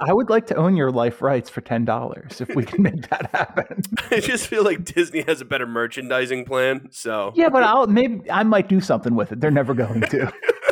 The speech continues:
Speaker 2: <laughs> They're gonna, they're, I'm gonna have a Disney Channel original movie about me someday. Let me tell you what. <laughs> Guy
Speaker 1: That
Speaker 2: goes
Speaker 1: is
Speaker 2: to game. <laughs>
Speaker 1: That is gonna be sitting on the shelf so that other companies can't get to it. Uh, you
Speaker 2: They're
Speaker 1: just
Speaker 2: only,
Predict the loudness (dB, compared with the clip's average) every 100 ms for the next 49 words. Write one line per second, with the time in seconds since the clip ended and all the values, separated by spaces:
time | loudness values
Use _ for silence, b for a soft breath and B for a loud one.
0 | -2 -2 -2 -2 -8 -4 -4 -2 0 2
1 | 2 0 0 -2 -2 -4 -4 0 2 4
2 | 4 2 0 -2 0 -6 -2 -2 0 0
3 | -2 -2 -4 -2 -4 -2 -6 -4 -6 -6
4 | -12 -10 -10 -8 -8 -8 -10 -2 -2 -2
5 | -4 -4 -6 _ -14 -4 0 2 2 2
6 | 0 0 -6 -4 -4 -4 -10 _ -10 -6
7 | -6 2 2 4 0 0 0 0 0 0
8 | -2 -4 -4 0 2 2 0 0 2 2
9 | 0 -6 -2 0 0 -2 -2 -2 -2 -2
10 | -4 -4 -8 -6 -2 -2 -2 -4 -4 -6
11 | -4 -4 -4 -8 -8 -2 0 0 4 2
12 | 4 4 2